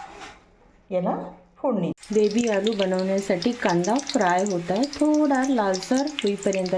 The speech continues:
त्याला फ्राय करायचं. कांदा फ्राय इथपर्यंतच होऊ द्यायचा. आता त्याच्यामध्ये लसूण जिरं ठेचलेलं ॲड केलं, ते फ्राय होऊ द्यायचं. फोडणीमध्ये मी बटाटे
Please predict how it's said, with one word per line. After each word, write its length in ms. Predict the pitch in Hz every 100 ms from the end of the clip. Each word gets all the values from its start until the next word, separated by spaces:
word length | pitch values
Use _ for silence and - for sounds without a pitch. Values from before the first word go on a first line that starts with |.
| 185
त्याला 200 | 180 233 392 - - - - -
फ्राय 260 | - 269 208
करायचं. 520 | - 185 170 170 190 - - - - - - - - - - - -
कांदा 320 | 240 214 214 247 247
फ्राय 240 | 208 220 -
इथपर्यंतच 760 | - - - 214 220 240 262
होऊ 220 | 277 202
द्यायचा. 380 | 185 180 175 175 320 - - -
आता 200 | 175 196
त्याच्यामध्ये 600 | 196 196 190 180 202 220
लसूण 400 | 185 - 226 214
जिरं 240 | 190 185
ठेचलेलं 600 | 196 214 170 175 180 190 349 - - - -
ॲड 200 | 196 175 175
केलं, 200 | 185 208 226
ते 80 | 208
फ्राय 380 | 202 196 160 175
होऊ 200 | 190 170
द्यायचं. 320 | 165 160 165 - - - - - - - - - - - - - - - -
फोडणीमध्ये 840 | 254 233 233 226 214 208 214 196 196
मी 360 | 196 196 214 - - - - - - - - 185
बटाटे 520 | 196 - 202 196 294